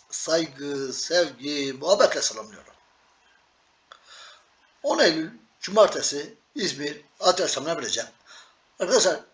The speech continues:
İzmir'e geçmeden evvel kısaca bir günün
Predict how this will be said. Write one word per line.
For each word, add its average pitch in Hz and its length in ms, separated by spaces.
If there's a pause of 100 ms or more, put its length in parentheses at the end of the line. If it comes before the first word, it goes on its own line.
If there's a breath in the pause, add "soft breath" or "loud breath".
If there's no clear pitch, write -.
İzmir'e 220 400
geçmeden 196 440
evvel 175 180 (380)
kısaca 190 500
bir 190 200 (680)
günün 226 380